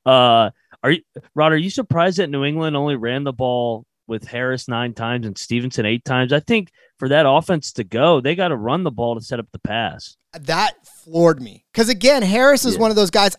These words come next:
Speaker 2: I was high on because of what he did
Speaker 1: Mm-hmm.
Speaker 2: last season. And I thought, wow, you give him another f-, season of this, keep him healthy the whole time. I thought he could very easily be a thousand-yard rusher. Well, you can't be a thousand-yard rusher unless you're ripping off forty-yard runs with the six carries <laughs> that you get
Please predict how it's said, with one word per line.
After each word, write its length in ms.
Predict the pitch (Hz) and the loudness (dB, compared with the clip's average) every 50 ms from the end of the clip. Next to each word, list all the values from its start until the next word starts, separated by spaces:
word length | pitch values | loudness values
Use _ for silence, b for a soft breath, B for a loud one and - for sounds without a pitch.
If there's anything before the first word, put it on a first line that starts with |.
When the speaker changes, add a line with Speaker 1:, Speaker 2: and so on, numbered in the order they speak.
| _ | _
Speaker 2:
I 140 | 170 196 247 | 2 4 6
was 160 | 254 220 170 | 6 6 4
high 380 | 147 - 175 170 208 285 294 220 | 2 -2 -2 0 2 4 4 4
on 200 | 160 147 156 160 | 4 2 0 0
because 300 | 175 196 - 214 202 190 | -2 -2 0 0 2 2
of 140 | 214 196 190 | 0 2 4
what 160 | 226 233 196 | 2 4 4
he 80 | 214 | 2
did 180 | 220 214 220 214 | 2 4 2 2
Speaker 1:
Mm-hmm. 80 | 190 180 | 2 0
Speaker 2:
last 400 | 196 214 262 - - - - - | 0 2 2 2 0 -2 -4 -4
season. 420 | - - 147 135 131 131 156 180 | -6 -6 -6 -6 -8 -6 -4 -2
And 100 | 180 185 | -2 2
I 80 | 196 202 | 0 0
thought, 260 | 214 - 214 202 160 | 4 4 2 2 4
wow, 280 | 190 254 247 208 156 - b b b b b | 4 4 4 4 2 0 b b b b b
you 100 | b 147 | b -6
give 180 | 147 165 190 202 | -2 0 0 0
him 40 | 208 | 0
another 340 | 202 202 202 208 202 214 208 | 0 2 2 4 4 4 2
f-, 280 | 175 - - - - - | 2 0 -10 -18 -18 -10
season 420 | - - - 196 202 196 202 214 208 | -6 -4 -2 -2 -2 0 0 0 0
of 120 | 202 170 160 | -2 0 0
this, 260 | 190 202 233 208 - | 2 2 2 2 0
keep 220 | - - 208 196 214 | -2 -4 -4 -4 -2
him 80 | 196 | 0
healthy 320 | 175 185 202 208 - 208 190 | 0 2 0 0 -2 -2 0
the 140 | 208 196 | 0 0
whole 200 | 165 196 202 214 | 2 4 2 2
time. 340 | 208 - 202 185 196 226 233 b b b b b b | 2 2 2 2 2 2 0 b b b b b b
I 160 | - 160 196 | -2 -2 0
thought 220 | 220 - 277 254 226 | 2 2 2 2 2
he 40 | 208 | 2
could 240 | - 196 170 165 - | 2 0 -2 -2 -10
very 400 | 170 135 _ - 190 240 277 233 | -18 -20 _ 2 2 4 4 4
easily 340 | 214 254 294 262 233 208 196 | 2 2 2 2 2 0 2
be 140 | 175 185 185 | 2 2 0
a 40 | 175 | 2
thousand-yard 580 | - 202 190 190 180 185 185 170 170 165 160 | 2 2 2 2 2 2 0 2 2 2 4
rusher. 360 | 202 262 254 - - 113 - - _ _ _ _ _ _ _ _ - | 4 4 4 2 -2 -8 -12 -14 _ _ _ _ _ _ _ _ -8
Well, 120 | 277 196 | -6 -6
you 100 | 175 180 | -6 -8
can't 260 | - - 226 226 185 | -2 -2 -2 -2 -2
be 120 | 165 190 185 | -2 -2 -2
a 40 | |
thousand-yard 600 | 165 - 202 196 185 160 175 165 160 160 156 143 | -2 0 2 2 2 2 0 0 0 0 0 0
rusher 340 | 165 190 226 180 - 180 165 | 2 2 2 2 0 -2 -2
unless 300 | 160 160 160 170 165 - | -2 -2 -2 -4 -4 -4
you're 80 | 156 151 | -4 0
ripping 280 | 160 170 165 - 170 | 0 0 0 0 -2
off 220 | 170 165 165 156 - | 0 0 -2 -2 -4
forty-yard 560 | - 185 185 175 165 170 170 165 165 160 143 | -2 0 0 0 2 2 2 2 2 2 0
runs 260 | 151 170 190 202 180 | 0 0 0 0 0
with 120 | 156 156 - | -4 -6 -8
the 80 | 151 | -8
six 320 | - - - 185 - - - | -6 -2 -4 -4 -4 -6 -2
carries 340 | - 185 175 175 180 170 135 | 0 0 2 2 0 0 -2
<laughs> 60 | - | -2
that 220 | - 202 180 - - | -4 -2 -2 0 -2
you 80 | 214 | -2
get 400 | 185 160 - 214 214 214 190 - | -4 -4 -2 0 2 2 0 -2